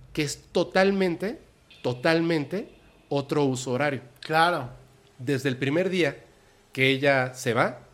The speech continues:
Speaker 1: el perrito, en lugar de a la misma hora, digamos, a las dos de la tarde, correr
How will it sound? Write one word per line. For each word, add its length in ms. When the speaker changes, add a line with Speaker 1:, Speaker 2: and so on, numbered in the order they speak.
Speaker 1:
el 160
perrito, 560
en 100
lugar 260
de 220
a 100
la 100
misma 340
hora, 180
digamos, 420
a 80
las 140
dos 140
de 80
la 140
tarde, 340
correr 440